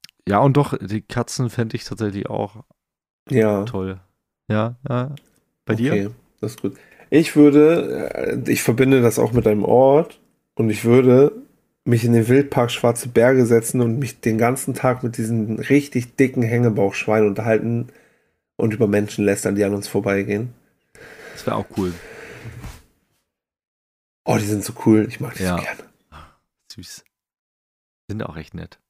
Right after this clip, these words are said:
Speaker 1: Ja, schön. Gute Frage. Aber, aber was ich, äh, gäb's auch ein Tier, was es, wo du's richtig unheimlich finden würdest, wenn's spricht?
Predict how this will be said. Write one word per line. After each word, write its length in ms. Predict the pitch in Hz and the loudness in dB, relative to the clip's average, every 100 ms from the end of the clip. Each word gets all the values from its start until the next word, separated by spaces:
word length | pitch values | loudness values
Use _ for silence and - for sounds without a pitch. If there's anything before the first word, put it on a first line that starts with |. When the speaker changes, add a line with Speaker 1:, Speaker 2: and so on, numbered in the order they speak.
| _ _ _ _ _ _ _ _ _ _ _ _ _ _ _ - 92 92 80 71 | _ _ _ _ _ _ _ _ _ _ _ _ _ _ _ -18 -14 -12 -14 -14
Speaker 1:
Ja, 180 | 92 101 | -8 -6
schön. 460 | - 131 170 87 78 _ - | -2 0 2 0 -8 _ -6
Gute 200 | 135 127 | -2 0
Frage. 300 | 117 113 101 | 2 2 2
Aber, 140 | 104 147 - | -2 -6 -2
aber 220 | 127 131 - - - | 2 2 -2 -6 0
was 160 | 127 | 2
ich, 220 | 147 - | 2 0
äh, 500 | 127 120 117 107 113 | 4 6 4 2 -2
gäb's 260 | 104 127 - | 2 2 4
auch 100 | 127 | 0
ein 100 | 113 | 0
Tier, 240 | - 147 120 | 2 2 2
was 200 | 110 98 | -2 -4
es, 180 | - 110 | -8 -6
wo 180 | 113 120 | 0 0
du's 240 | 104 107 | 0 2
richtig 360 | 135 139 123 - | 2 2 -4 0
unheimlich 600 | 156 147 110 98 95 - | 0 2 2 0 -2 -6
finden 320 | 104 - 92 | -8 -8 -8
würdest, 280 | 90 95 - | -8 -10 -8
wenn's 240 | 90 90 - | -8 -8 -12
spricht? 480 | - 90 - - | -12 -12 -12 -20